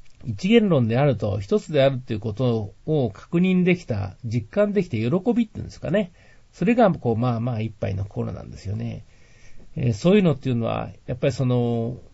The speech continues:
どんな仕事をする上でも、まあ一緒に生きていく上でも、そこが最初にあるのとないのと、とでは、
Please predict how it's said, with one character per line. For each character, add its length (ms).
ど 200
ん 60
な 80
仕 140
事 240
を 40
す 140
る 120
上 160
で 120
も、 240
ま 100
あ 20
一 60
緒 120
に 120
生 60
き 20
て 80
い 40
く 80
上 60
で 140
も、 260
そ 180
こ 100
が 140
最 200
初 140
に 80
あ 80
る 100
の 80
と 120
な 160
い 40
の 160
と、 220
と 140
で 140
は、 280